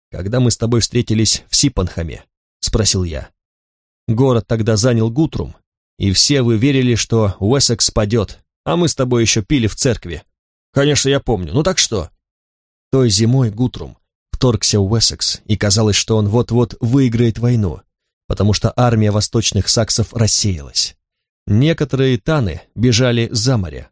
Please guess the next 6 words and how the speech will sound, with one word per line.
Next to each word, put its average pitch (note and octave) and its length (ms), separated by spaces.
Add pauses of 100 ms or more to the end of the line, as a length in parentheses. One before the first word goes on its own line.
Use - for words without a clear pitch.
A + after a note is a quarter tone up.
(140)
многие A#2 680 (240)
заключили B2 580
с A2+ 100
Гутрумом B2 580
мир, A#2+ 380 (300)
а A#2+ 200